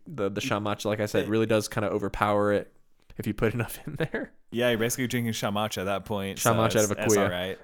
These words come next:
Speaker 1: Yeah.
Speaker 2: <laughs>
Speaker 1: Um, with a, with an aftertaste of disgusting. Um, and that's how I drunk most of it. I probably got through half the package before I went on to bigger and better things.
Speaker 2: Yeah.
Speaker 1: But yeah, no good.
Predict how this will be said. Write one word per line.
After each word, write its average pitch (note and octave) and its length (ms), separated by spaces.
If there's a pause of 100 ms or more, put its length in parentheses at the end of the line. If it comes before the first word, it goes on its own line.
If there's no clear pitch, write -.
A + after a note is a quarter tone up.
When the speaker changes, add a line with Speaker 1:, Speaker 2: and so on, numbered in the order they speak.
Speaker 1:
Yeah. F#2+ 240 (120)
Speaker 2:
<laughs> - 140
Speaker 1:
Um, G#2+ 460 (280)
with A2 180
a, F#2+ 160
with F#2+ 120
an - 80
aftertaste G2 480
of F#2 180
disgusting. G2+ 440 (320)
Um, G#2+ 160
and A#2 100
that's D#3 160
how C3+ 140
I G#2+ 80
drunk G2+ 300
most G2 240
of G#2 60
it. G2+ 120
I G#2+ 100
probably G2+ 560 (260)
got F#2+ 200
through G#2 140
half F#2+ 240
the - 60
package F#2+ 400
before F#2+ 340
I F2 160 (340)
went F#2+ 240
on F#2 120
to G2 100
bigger G2 260
and F#2+ 80
better F#2+ 220
things. G2+ 360 (1400)
Speaker 2:
Yeah. F2 160
Speaker 1:
But F2 320
yeah, F#2+ 380 (120)
no F2+ 220
good. E2+ 380